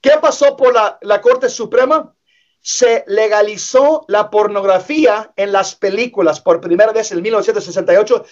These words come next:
se pueden ver la pornografía en las películas. ¿Qué, qué más, ah, ha pasado por la, la legislación?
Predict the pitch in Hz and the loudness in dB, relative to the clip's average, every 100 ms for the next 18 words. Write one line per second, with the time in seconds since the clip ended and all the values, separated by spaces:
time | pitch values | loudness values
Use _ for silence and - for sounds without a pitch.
0 | _ - 175 175 214 240 220 196 233 208 | _ -4 -4 0 2 4 2 2 0 2
1 | 196 - _ - 190 185 185 170 220 - | -2 -4 _ -2 0 2 0 0 2 2
2 | 190 185 - 175 208 190 151 139 _ _ | 0 -6 -2 -2 -2 -4 -4 -4 _ _
3 | _ _ _ - 240 285 - _ _ - | _ _ _ 0 4 4 0 _ _ 0
4 | 247 254 262 262 _ - 190 180 - 214 | 2 4 0 -2 _ -4 -2 -2 -2 -2
5 | 226 220 240 240 247 220 208 - 175 165 | 0 -2 2 2 2 0 -2 -2 -2 -2
6 | 151 170 175 190 202 - 180 175 226 302 | -2 -2 -2 -2 -8 -6 -4 0 2 2
7 | 320 | -2